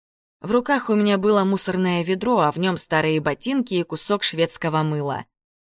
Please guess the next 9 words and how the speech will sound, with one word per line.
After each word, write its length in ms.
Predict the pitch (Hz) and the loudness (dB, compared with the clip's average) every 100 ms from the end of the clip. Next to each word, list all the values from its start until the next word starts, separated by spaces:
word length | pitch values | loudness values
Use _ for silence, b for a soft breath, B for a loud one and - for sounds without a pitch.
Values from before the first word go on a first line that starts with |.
| - | -8
Почему 340 | 160 202 196 | -2 2 2
шведского? 720 | - 208 285 - 165 147 135 - _ - | 2 0 0 0 -2 -2 -2 -6 _ 0
Не 200 | 254 262 | 2 2
знаю, 560 | 208 240 285 175 139 - _ _ _ | 2 2 2 0 -2 -10 _ _ _
на 180 | 175 165 | 0 2
нём 240 | 262 277 | 4 4
написано 520 | 170 - 220 190 185 | 2 0 -2 0 0
не 220 | 156 151 | 0 -2
было. 340 | 143 143 143 | -2 -2 -2